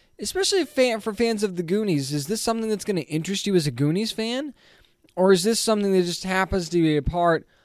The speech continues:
of a show that Fox wants to try to do, and the Goonies just have to, happen to be a part of that?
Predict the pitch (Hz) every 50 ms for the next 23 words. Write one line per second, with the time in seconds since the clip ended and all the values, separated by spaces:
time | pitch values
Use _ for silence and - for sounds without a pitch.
0 | _ _ _ _ - - 165 165 165 147 156 156 - - - 190 180 165 151 147
1 | - - 175 160 156 156 - - 160 156 151 143 - 143 131 - 160 160 147 143
2 | 135 151 175 170 151 143 143 143 131 127 156 160 156 151 139 123 - 147 131 -
3 | 156 147 143 135 - 143 127 113 110 - - 135 143 151 147 139 147 131 123 110
4 | 107 135 139 139 135 127 123 110 _ _ _ _ _ _ _ _ _ _ _ _
5 | - - 135 - 160 170 170 156 135 110 117 104 87 -